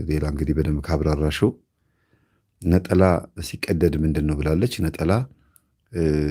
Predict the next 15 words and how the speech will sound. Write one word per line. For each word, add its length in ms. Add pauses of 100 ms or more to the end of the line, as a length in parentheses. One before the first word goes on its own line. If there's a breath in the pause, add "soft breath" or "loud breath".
(300)
መገለጫ 520 (100)
ነው። 140 (160)
ነጠላ 320
ከተቀደደ 540 (560 soft breath)
በመንፈሳዊ 400
ህይወት 240
ላይ 160 (580 soft breath)
የጣስሽው 760
ወይም 220
የጣስከው፣ 520 (720 soft breath)
እ፣ 220
መንፈሳዊ 560 (1040)
ቤተክርስቲያናዊ 880
ወይም 180
ደግሞ 180